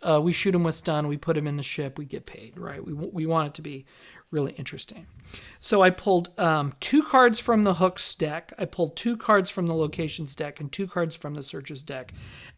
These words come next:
and, and planned some gaming. So I already read you that one card, uh, that had the, uh, the per-, the, the people and the action and the, the twists, right? And I also had, um,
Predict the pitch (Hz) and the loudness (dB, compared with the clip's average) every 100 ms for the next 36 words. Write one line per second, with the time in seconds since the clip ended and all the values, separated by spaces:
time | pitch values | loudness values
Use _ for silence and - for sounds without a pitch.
0 | _ 170 156 156 - - 160 139 - 165 | _ -2 0 -2 -6 -6 -4 -2 0 2
1 | 151 143 - _ - 147 135 165 131 - | 2 -2 -6 _ -6 -6 -6 -8 -10 -14
2 | - 170 165 185 196 175 170 165 165 156 | -4 4 6 6 6 4 2 0 -2 -4
3 | 143 139 160 143 143 - _ - 147 143 | -6 -6 -8 -8 -10 -14 _ -12 -10 -8
4 | 147 147 147 147 143 139 - - - - | -8 -8 -8 -8 -8 -10 -14 -20 -20 -20
5 | _ _ - 147 139 139 - 202 202 - | _ _ -4 -4 -4 -6 -2 -2 0 -6
6 | 185 151 - 175 156 147 139 135 - 135 | -2 -4 -2 -4 0 0 -2 -4 -8 -8
7 | - 143 131 139 139 165 139 135 139 135 | -8 -8 -10 -12 -14 -12 -10 -8 -10 -10
8 | 151 - 214 _ 202 233 160 135 - 135 | -12 -16 -20 _ -20 -8 -6 -6 -10 -14
9 | - - 147 - - - 165 180 190 196 | -14 -12 -12 -12 -12 -2 0 4 4 6
10 | 175 165 156 - - - - - - 160 | 2 4 2 -2 -14 -18 -20 -12 -2 0
11 | 147 139 | 2 -2